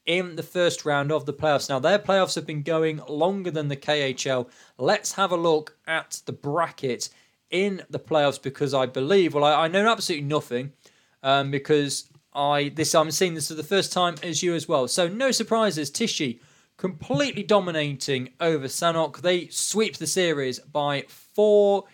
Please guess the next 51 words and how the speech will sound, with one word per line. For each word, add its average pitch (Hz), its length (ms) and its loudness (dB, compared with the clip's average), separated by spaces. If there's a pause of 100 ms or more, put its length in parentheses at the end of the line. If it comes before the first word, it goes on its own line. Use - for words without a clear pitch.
(140)
games 175 440 0
to 170 120 -4
nil, 127 220 0
five 214 420 -2
nil, 127 220 -2
three 214 340 0
one, 131 300 0
three 240 320 -2
two, 196 320 2
four 165 380 2
one. 117 300 -2 (580)
Dominating 180 560 0
display 135 400 -2
there. 143 260 0
And 147 100 -8
the 139 60 -4
second 208 340 -2
seed, 147 280 -4
Jastrzębie, 139 640 -4 (220)
two 214 240 2
nil, 147 220 2
three 208 280 0
two, 147 300 0
four 196 280 2
three, 151 300 -4
two 147 320 -2
one. 131 300 -2
Again, 127 400 -2
not 190 180 -4
quite 294 380 -2
so 208 160 -2
dominant, 196 560 -2
but 175 280 0 (400)
a 143 120 -6
complete 160 580 -6
sweep 170 500 -4
of 147 200 -2
the 117 80 -12
series, 131 480 0
which, 139 180 -6
considering 190 500 -2
those 156 200 -2
two 147 180 -6
teams 147 380 -4
were 131 80 -8
so 185 320 2
dominant 127 420 -2
throughout 123 240 0
the - 80 -20
whole 117 220 -6
year, 131 340 0